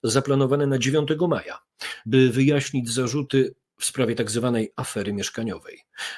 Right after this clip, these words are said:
Po wycieku informacji, który od kilku dni zna cała Polska,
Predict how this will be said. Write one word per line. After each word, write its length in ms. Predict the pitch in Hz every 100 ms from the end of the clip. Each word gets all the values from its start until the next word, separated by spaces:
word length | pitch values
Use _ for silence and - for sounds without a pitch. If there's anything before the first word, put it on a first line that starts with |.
| - 120 - 196 - _
Po 120 | 185
wycieku 420 | 175 156 180 - 107
informacji, 580 | 107 120 117 131 -
który 260 | - 135 131
od 140 | 131
kilku 300 | - 156 139
dni 200 | 127 135
zna 220 | 127 123 127
cała 320 | - 143 131
Polska, 580 | 123 104 - - 151